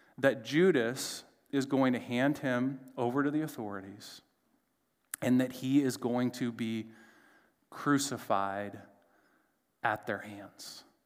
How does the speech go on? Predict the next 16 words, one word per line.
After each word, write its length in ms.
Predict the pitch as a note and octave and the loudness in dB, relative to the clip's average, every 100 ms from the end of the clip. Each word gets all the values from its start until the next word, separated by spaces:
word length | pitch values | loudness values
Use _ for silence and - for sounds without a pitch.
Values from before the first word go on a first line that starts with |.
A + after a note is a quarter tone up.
| _ _ _ _ _ _ | _ _ _ _ _ _
And 100 | C#3 | 2
so 80 | D#3 | 2
Peter, 760 | - G#3+ A#3 E3 C3 D3+ F3 - - _ _ _ _ _ _ _ _ _ _ - | 2 2 4 6 6 4 -2 -10 -20 _ _ _ _ _ _ _ _ _ _ -4
when 100 | B2+ | 0
they 80 | B2+ | 6
don't 200 | D3 D3+ | 6 6
know 120 | C#3+ | 2
who 160 | D3 | 2
it's 120 | D3+ - | -2 0
gonna 200 | E3 D3 | -2 0
be, 280 | G2+ G#2+ | -4 -6
of 600 | C3+ - _ _ _ - | -10 -18 _ _ _ -16
course, 220 | A#2 A#2+ - | -12 -12 -4
wants 380 | G#2 B2+ - | 0 2 2
to 100 | - | 2
know. 460 | E3 G#2 G2 C#3 | 2 4 2 0